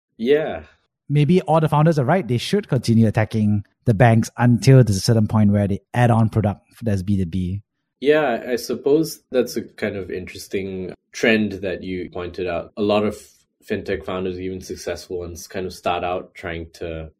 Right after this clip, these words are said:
Speaker 1: fight Goliath and then trying to pivot towards, uh, helping Goliath instead. I feel like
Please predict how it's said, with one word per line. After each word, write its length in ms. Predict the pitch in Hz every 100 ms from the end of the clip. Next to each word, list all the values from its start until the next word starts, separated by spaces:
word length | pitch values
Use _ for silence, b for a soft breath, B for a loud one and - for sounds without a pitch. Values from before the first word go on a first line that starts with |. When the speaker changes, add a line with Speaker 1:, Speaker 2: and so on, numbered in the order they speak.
| _
Speaker 1:
fight 300 | - 87 -
Goliath 480 | - 85 80 80 -
and 180 | 82 80
then 260 | 78 76 76 _ _
trying 200 | - 95
to 60 | 85
pivot 400 | 90 90 92 -
towards, 640 | 92 87 85 82 - -
uh, 340 | 80 80 80 - _ _ -
helping 400 | - 127 127 120
Goliath 480 | 110 98 90 90 -
instead. 540 | 82 - 85 87 - - _
I 400 | 120 113 117 117 117 -
feel 280 | 185 220 254
like 560 | 254 175 147 135 -